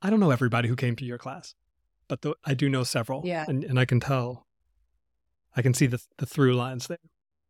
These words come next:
Speaker 2: Well, I think a really beautiful, something that I teach and talk to them about is, like,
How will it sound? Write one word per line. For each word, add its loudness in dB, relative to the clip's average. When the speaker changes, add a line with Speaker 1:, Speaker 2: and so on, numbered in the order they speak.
Speaker 2:
Well, 6
I 6
think -2
a 2
really 4
beautiful, 4
something 4
that 10
I 10
teach -2
and -2
talk 4
to 0
them 2
about 4
is, 6
like, 0